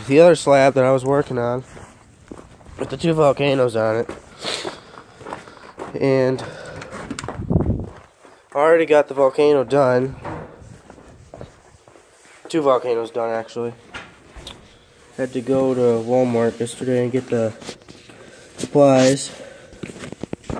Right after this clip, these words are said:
So there's the first one. It's a little bigger. Then we have the second one. It's, it's a little smaller. So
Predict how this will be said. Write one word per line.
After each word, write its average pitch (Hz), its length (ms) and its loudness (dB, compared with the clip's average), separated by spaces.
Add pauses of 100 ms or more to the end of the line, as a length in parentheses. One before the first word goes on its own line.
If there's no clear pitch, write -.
(960)
So - 100 -16
there's 143 240 -10
the 139 100 -18
first 147 380 -14
one. 123 300 -8 (1600)
It's - 120 -20
a 131 40 -12
little 131 160 -6
bigger. 131 320 -4
Then 127 180 -4
we 139 120 -6
have 135 180 -6
the 113 180 -4 (140)
second 113 400 -8
one. 104 140 -8
It's, - 260 -20 (720)
it's - 100 -20
a - 40 -4
little 151 120 -2
smaller. 123 460 -4
So 131 400 -6